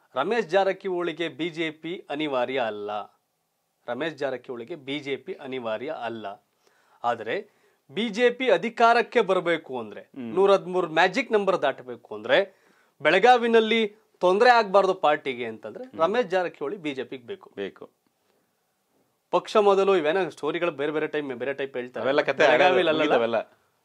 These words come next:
Speaker 1: ಕೆಲವೊಬ್ರು ವ್ಯಕ್ತಿಗಳು ಆ ತರ ಪಾರ್ಟಿನ ಹೋಲ್ಡಲ್ಲಿ ಇಟ್ಕೊಂಡವ್ರು.
Speaker 2: ಹ್ಮ್.
Speaker 1: ಯಾರು ಹೇಳಿಯಪ್ಪ? ಉಮೇಶ್ ಕತ್ತಿ ಬಿಟ್ಟು, ರಮೇಶ್ ಜಾರಕಿಹೊಳಿ ಇದನ್ನ ಬಿಟ್ಟು,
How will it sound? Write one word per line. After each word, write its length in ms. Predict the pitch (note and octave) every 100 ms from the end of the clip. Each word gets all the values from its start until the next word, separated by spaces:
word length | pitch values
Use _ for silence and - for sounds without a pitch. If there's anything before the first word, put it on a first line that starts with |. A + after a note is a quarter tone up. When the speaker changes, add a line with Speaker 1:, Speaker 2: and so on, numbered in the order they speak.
| _ -
Speaker 1:
ಕೆಲವೊಬ್ರು 380 | E3 E3 F#3
ವ್ಯಕ್ತಿಗಳು 520 | D#3 D#3 - A3 G#3 A3
ಆ 80 |
ತರ 160 | E3 E3+ F#3+ C#3 A2+ _ _
ಪಾರ್ಟಿನ 340 | C#3+ D3 C#3+
ಹೋಲ್ಡಲ್ಲಿ 420 | E3 B2+ C3 B2+
ಇಟ್ಕೊಂಡವ್ರು. 460 | D3+ - C3 A2+ B2
Speaker 2:
ಹ್ಮ್. 220 | G#2 F#2+ _ _ _ _ -
Speaker 1:
ಯಾರು 220 | D#3+ F#3+
ಹೇಳಿಯಪ್ಪ? 380 | F3+ E3+ C#3 A2+
ಉಮೇಶ್ 360 | B2+ F3 F3+
ಕತ್ತಿ 260 | - E3 D#3
ಬಿಟ್ಟು, 340 | D3+ D3+ - - _ _ _ _ _ _ _ _ _ _ _ _ -
ರಮೇಶ್ 520 | B2 E3+ D#3 - D#3+
ಜಾರಕಿಹೊಳಿ 520 | D3+ D3+ D3+ D3+ C#3+
ಇದನ್ನ 260 | C#3 C#3 B2+
ಬಿಟ್ಟು, 360 | D3+ D3+ A2+